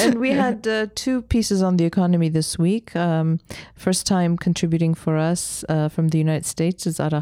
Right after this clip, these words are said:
Speaker 1: Khanjian. He's an economist at Ventura College. Um, he has done extensive research, uh, um, and the article that he,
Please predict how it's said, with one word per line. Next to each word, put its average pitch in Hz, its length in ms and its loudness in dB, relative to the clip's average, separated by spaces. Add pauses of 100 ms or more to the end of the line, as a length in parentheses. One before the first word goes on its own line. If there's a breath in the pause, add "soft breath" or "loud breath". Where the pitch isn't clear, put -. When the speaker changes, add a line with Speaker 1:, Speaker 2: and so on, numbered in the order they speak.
Speaker 1:
Khanjian. 185 400 0
He's 156 180 -2
an 156 100 -4
economist 151 580 -6
at - 100 -8
Ventura 151 420 -2
College. 180 600 -2 (480 loud breath)
Um, 156 400 0
he 185 520 0
has 170 280 0
done 156 340 -2
extensive 180 640 0
research, 160 720 0 (140)
uh, 151 440 0 (200)
um, 147 560 0 (420 loud breath)
and 156 300 0
the 143 520 0
article 165 460 0
that 151 200 -2
he, 156 360 -2